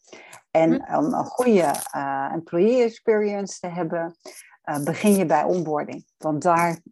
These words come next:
Speaker 1: daar leg je eigenlijk de basis om die employee experience en dus ook die customer experience waar te maken.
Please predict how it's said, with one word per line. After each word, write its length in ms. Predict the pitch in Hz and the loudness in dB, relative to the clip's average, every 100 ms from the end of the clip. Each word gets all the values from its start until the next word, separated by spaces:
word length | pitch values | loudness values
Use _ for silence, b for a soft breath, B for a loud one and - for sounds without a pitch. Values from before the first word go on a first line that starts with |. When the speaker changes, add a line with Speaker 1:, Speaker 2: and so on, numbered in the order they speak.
| _ _ | _ _
Speaker 1:
daar 280 | - 165 170 | 0 2 2
leg 180 | 175 170 - | 2 -2 -4
je 60 | |
eigenlijk 480 | 175 180 - 165 - | -2 -2 -4 -8 -6
de 120 | 147 | -4
basis 600 | 170 175 196 - 175 - | 0 0 0 -4 -10 -10
om 280 | - 170 175 | -8 -6 -4
die 260 | 151 165 156 | -4 -6 -4
employee 540 | 160 156 165 190 202 | -4 -4 -4 -2 -4
experience 720 | 202 - 190 180 175 170 165 | -6 -10 -6 -4 -4 -8 -10
en 260 | - 170 156 | -8 -6 -4
dus 280 | 185 202 - | -4 -4 -4
ook 200 | 160 165 | -6 -6
die 100 | 160 | -12
customer 480 | 170 170 - 165 160 | -12 -12 -8 -6 -6
experience 640 | - - 156 156 151 147 156 | -8 -4 -2 0 -2 -2 -2
waar 180 | 147 | -2
te 120 | - 139 | -6 -10
maken. 380 | - - - | -10 -12 -20